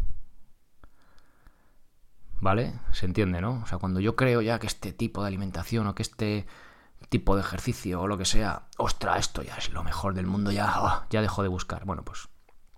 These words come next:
Oye, que si a ti te funciona es genial, ¿vale? Ya, oye, mira, pues déjate de comerte la cabeza.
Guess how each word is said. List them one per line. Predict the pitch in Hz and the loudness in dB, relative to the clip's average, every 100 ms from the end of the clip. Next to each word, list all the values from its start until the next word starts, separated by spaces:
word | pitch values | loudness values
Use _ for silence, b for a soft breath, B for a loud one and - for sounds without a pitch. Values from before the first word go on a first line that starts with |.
| - - - | -20 -8 2
Oye, | 135 120 | 4 4
que | |
si | 98 | 2
a | 113 | 2
ti | 139 | 6
te | 156 | 8
funciona | 127 104 117 117 | 8 8 6 4
es | - - - | 2 -10 -6
genial, | - 104 131 107 | 4 8 8 8
¿vale? | 92 120 101 | 8 8 8
Ya, | 127 135 | 4 4
oye, | 117 | 0
mira, | 113 104 | 0 0
pues | 87 101 | 0 0
déjate | 101 101 | 0 -2
de | 110 | -2
comerte | 95 - 104 | 0 4 4
la | 95 | 4
cabeza. | 92 101 82 | 2 0 -4